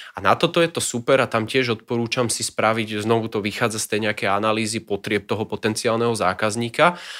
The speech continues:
lebo to váš zákazník alebo zákazník nejakej realitky, realitného makléra není len vtedy, keď,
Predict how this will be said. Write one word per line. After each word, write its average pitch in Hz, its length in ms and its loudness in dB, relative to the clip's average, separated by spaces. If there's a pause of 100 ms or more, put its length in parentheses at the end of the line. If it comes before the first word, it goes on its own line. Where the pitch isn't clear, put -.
(120)
lebo 110 240 2
to 120 240 0 (160)
váš 123 320 8
zákazník 120 480 2
alebo 98 160 0
zákazník 107 640 0
nejakej 98 320 -4
realitky, 110 560 0
realitného 104 480 0
makléra 110 560 2
není 131 160 0
len 98 240 2
vtedy, 95 400 -4
keď, 90 240 -2